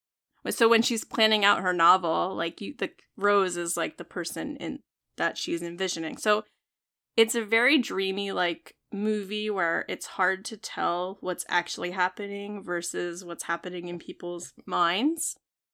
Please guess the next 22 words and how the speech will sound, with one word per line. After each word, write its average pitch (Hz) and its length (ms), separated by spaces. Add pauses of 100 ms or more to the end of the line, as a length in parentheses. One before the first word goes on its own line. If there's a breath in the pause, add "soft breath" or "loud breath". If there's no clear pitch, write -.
(340)
which 208 180
I 202 120
really 196 380
like. 185 420
Um, 180 420
the 214 80
movie 269 340
was 320 120
also 220 320
pretty 202 300
hot, 196 480 (120)
and, 208 220
like, 196 200
it 254 60
was 285 140
a 381 40
little 381 240
queer, 214 380
which 311 160
I 202 100
wasn't 202 300
expecting. 254 720